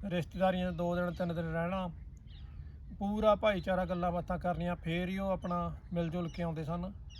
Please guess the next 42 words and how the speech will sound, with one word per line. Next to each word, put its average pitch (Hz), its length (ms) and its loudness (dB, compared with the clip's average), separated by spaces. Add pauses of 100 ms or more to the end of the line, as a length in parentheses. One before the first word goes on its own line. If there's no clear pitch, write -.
(540)
ਪਰ 202 160 8
ਹੁਣ 220 180 2
ਅਸੀਂ 214 380 -2 (280)
ਫੋਨ 190 240 0
ਕਰਕੇ 190 320 0
ਜਾਂਦੇ 196 220 0
ਹਾਂ, 196 120 0
ਘੰਟਿਆਂ 185 300 2
ਮਿੰਟਾਂ 180 320 0
'ਚ 175 40 -4
ਆ 175 160 2
ਜਾਂਦੇ 180 280 0
ਹਾਂ, 190 140 -2 (500)
ਫਿਰ 196 180 2
ਵੀ 202 120 -2
ਅਸੀਂ 185 200 -4
ਕਹਿੰਦਾ, 196 200 0
"ਸਾਡੇ 180 260 0
ਕੋਲ 175 240 -2
ਟਾਈਮ 170 300 -2
ਘੱਟ 185 320 -2
ਆ" 170 140 2
ਜਾਂ 165 200 -2
"ਅਗਲੇ 165 220 -2
ਕੋਲ 165 160 -2
ਟਾਈਮ 165 300 -4 (100)
ਘੱਟ 180 160 -6
ਆ", 190 120 -6 (880)
ਕਿਉਂਕਿ 226 320 2
ਅਸੀਂ 240 440 -2 (200)
ਦਿਮਾਗੀ 185 500 2
ਰੂਪ 220 220 -2
ਦੇ 214 100 -2
ਵਿੱਚ 208 240 -4
ਇਸ 208 160 -2
ਤਰ੍ਹਾਂ 196 300 4
ਵੀ 190 200 -2
ਬਹੁਤ 180 400 2
ਜ਼ਿਆਦਾ 196 240 2
ਤੇਜ਼ੀ 170 340 -2
'ਚ 156 80 -6
ਹਾਂ। 156 180 -4